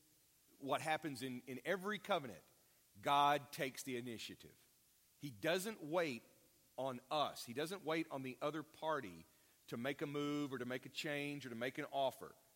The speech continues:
God always initiates covenant. So he's reminding Abram,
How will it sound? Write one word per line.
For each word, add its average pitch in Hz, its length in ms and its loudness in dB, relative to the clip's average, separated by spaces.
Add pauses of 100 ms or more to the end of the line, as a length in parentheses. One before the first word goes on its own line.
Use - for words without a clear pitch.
(160)
God 135 380 6 (140)
always 170 540 2
initiates 131 920 -4 (120)
covenant. 95 340 -4 (2250)
So 165 140 4
he's 156 220 2
reminding 185 560 4
Abram, 120 400 0